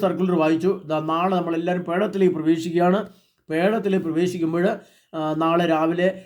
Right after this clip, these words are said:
ഒമ്പത് മണിക്കാണ് പ്രാർത്ഥനാപൂർവ്വം എല്ലാവരും പേടകത്തിലേക്ക് കയറേണ്ടത്. അതുകൊണ്ട് ആ പേടകത്തിൽ എല്ലാവരും കയറി, ആ,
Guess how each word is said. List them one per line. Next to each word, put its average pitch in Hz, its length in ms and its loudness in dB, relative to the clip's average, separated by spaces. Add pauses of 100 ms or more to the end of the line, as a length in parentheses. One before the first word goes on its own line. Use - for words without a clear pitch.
(220)
ഒമ്പത് 285 460 0
മണിക്കാണ് 160 560 -2
പ്രാർത്ഥനാപൂർവ്വം 147 680 -4
എല്ലാവരും 202 500 2
പേടകത്തിലേക്ക് 151 500 -2
കയറേണ്ടത്. 139 380 0 (1000)
അതുകൊണ്ട് 165 420 2 (440)
ആ - 20 -2 (120)
പേടകത്തിൽ 165 400 0
എല്ലാവരും 156 260 -2
കയറി, 156 240 0 (280)
ആ, 143 40 -6